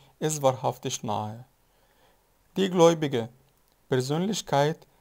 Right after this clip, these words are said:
weiß also sehr genau, dass sie heimgesucht wird, und sie findet es falsch zu glauben, dass es gut ist, dass man nicht heimgesucht wird.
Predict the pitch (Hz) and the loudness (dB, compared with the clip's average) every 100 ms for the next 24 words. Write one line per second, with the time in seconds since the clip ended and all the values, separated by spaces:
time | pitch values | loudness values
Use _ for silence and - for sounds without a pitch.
0 | _ 131 151 180 - 151 151 151 131 147 | _ 2 4 4 2 0 0 -2 -2 2
1 | 165 170 156 143 147 175 - _ _ _ | 2 0 -2 0 0 -2 -10 _ _ _
2 | - 139 156 147 147 151 143 - _ 131 | -12 2 2 2 -4 -4 -6 -10 _ -4
3 | 143 170 175 156 135 135 151 - 135 147 | 0 0 0 -4 -4 -4 -4 -2 4 4
4 | 170 - _ _ _ - _ - 185 190 | 4 -2 _ _ _ -20 _ 0 2 2
5 | 156 147 156 147 - - _ - 151 147 | -2 -4 -6 -8 -12 -20 _ -4 -4 -2
6 | 143 170 - - - 143 143 - - 127 | -8 -6 -6 -6 2 4 4 0 -6 -4
7 | 117 123 147 165 170 _ - _ _ - | 2 4 4 0 -6 _ -20 _ _ -2
8 | 147 160 170 - 151 139 151 - 117 110 | 0 0 -2 -4 -4 -2 -2 -2 -2 -2
9 | - - - - - - 160 175 - 156 | -2 -10 -20 -20 -20 0 2 2 2 0
10 | 143 139 160 - - 139 160 160 143 135 | 2 0 -2 -6 -2 2 2 0 -2 -2
11 | 143 - - 104 202 - | -2 -4 -2 0 0 -6